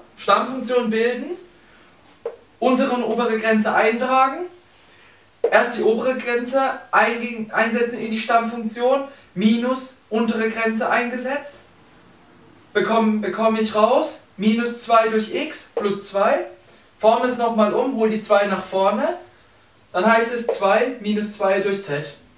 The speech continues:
Nun untersuche ich das Verhalten von a von z für z gegen unendlich. Dann gilt hier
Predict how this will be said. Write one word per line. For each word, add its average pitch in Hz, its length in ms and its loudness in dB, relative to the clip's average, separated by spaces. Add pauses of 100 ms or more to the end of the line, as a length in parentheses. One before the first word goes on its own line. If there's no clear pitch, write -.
(1080)
Nun 262 240 2
untersuche 233 600 2
ich 262 80 -8
das 214 160 0
Verhalten 214 540 2 (680)
von 190 160 0
a - 280 4
von 214 200 -4
z - 300 -4 (1040)
für 214 140 -6
z 233 280 4
gegen 214 260 2
unendlich. 175 680 -4 (640)
Dann 240 240 4
gilt 220 240 -2
hier 226 480 0